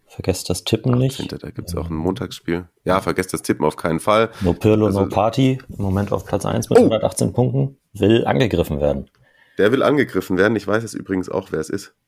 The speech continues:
Speaker 1: Aha.
Speaker 2: Das ist, ähm, der geschätzte Kollege Stefano, der auch schon mal bei uns zu Gast
Speaker 1: Aha,
Speaker 2: in der Sendung
Speaker 1: ja,
Speaker 2: war.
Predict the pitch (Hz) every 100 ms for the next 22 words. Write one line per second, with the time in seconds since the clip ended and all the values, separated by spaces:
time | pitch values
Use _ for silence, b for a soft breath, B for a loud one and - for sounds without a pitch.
0 | _ _ _ - - 127 - _ _ _
1 | _ _ _ _ 85 78 92 95 - 90
2 | 85 80 - _ _ _ _ _ - 90
3 | 85 - - 101 - - - 87 90 95
4 | 92 - _ B B B B B - 107
5 | - 80 76 71 - - - 76 76 -
6 | 73 - 82 - - - - 82 - -
7 | - _ _ - - 101 135 78 78 78
8 | 98 104 80 71 73 -